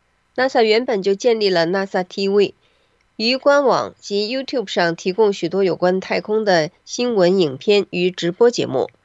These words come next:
该平台在二零一九年的三月二日曾直播与 SpaceX 合作的极有可载人的 Dragon two太空船进行无人发射试射，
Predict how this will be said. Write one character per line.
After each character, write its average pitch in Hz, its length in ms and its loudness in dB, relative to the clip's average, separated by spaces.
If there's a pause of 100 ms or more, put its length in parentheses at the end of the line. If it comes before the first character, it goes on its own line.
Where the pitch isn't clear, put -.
(420)
该 285 160 4
平 254 240 -4
台 208 220 0
在 214 120 2
二 240 220 -2
零 240 140 -8
一 269 80 -12
九 214 160 -6
年 156 200 -8
的 180 140 -4
三 220 180 -4
月 226 80 0
二 214 240 -2
日 156 220 -6 (380)
曾 233 340 0
直 208 200 -6
播 240 340 2
与 196 320 -4
SpaceX 240 720 -2
合 160 180 -6
作 175 220 0
的 - 180 -4 (340)
极 226 220 -4
有 220 220 4
可 165 240 -2
载 220 240 0
人 165 180 -2
的 170 160 0
Dragon 226 480 -4
two - 320 -4 (120)
太 247 200 -4
空 247 300 -10
船 185 400 -2
进 220 180 -6
行 185 240 0
无 175 160 0
人 190 180 2
发 208 220 0
射 196 160 -2
试 175 200 -2
射， - 260 -2